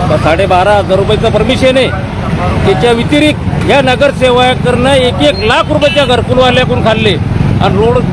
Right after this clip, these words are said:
शहराचा विकास, कोणता विकास आहे? बाय रोड, बाय नाल्या,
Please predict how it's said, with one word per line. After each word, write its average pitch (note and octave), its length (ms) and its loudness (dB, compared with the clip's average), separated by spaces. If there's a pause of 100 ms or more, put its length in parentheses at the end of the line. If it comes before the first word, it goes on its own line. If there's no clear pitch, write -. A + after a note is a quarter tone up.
(200)
शहराचा B3 320 2
विकास, B3+ 360 0 (360)
कोणता C4+ 280 2
विकास D4 400 0
आहे? C4 120 2 (500)
बाय B3+ 280 4
रोड, B3 180 2 (760)
बाय A#3 260 2
नाल्या, A3+ 460 0